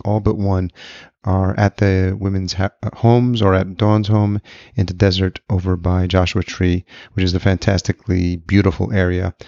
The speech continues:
I've been there myself. So, uh, if you haven't checked that out, go ahead. It's episode one ninety-eight. So this week, we speak to Zach and Rock,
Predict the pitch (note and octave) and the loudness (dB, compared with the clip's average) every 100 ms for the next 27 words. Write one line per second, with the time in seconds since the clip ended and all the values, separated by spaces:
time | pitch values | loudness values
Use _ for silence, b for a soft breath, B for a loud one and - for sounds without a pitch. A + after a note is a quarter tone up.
0 | B B - F#2 F2 F2+ F2+ F2+ F2 F#2 | B B 0 0 2 0 0 0 0 2
1 | F2+ F2 - F#2 - B B B G#2 G2 | 0 0 -2 -2 -2 B B B -4 -2
2 | A2 A#2 A2 A2+ G#2+ A2+ - - F#2+ A#2 | 2 2 0 0 0 0 0 0 2 2
3 | F#3 - G2+ F2 - F#2 F#2 F#2+ F#2+ - | 0 -4 -4 -4 -6 -6 -4 -2 -2 -2
4 | G2+ F#2 F#2 F2+ - G2+ F#2+ - - _ | -2 -2 -2 -4 -4 -2 -2 -6 -14 _
5 | _ b b b b b - B2+ D3+ - | _ b b b b b -2 0 0 0
6 | C#3 - _ G#2 G2+ - G#2 - - G#2 | 0 0 _ -4 -4 -2 -2 -2 -6 -2
7 | F#2+ G2+ F#2+ F#2+ F2+ G2+ D#3 | 0 0 0 -2 0 0 0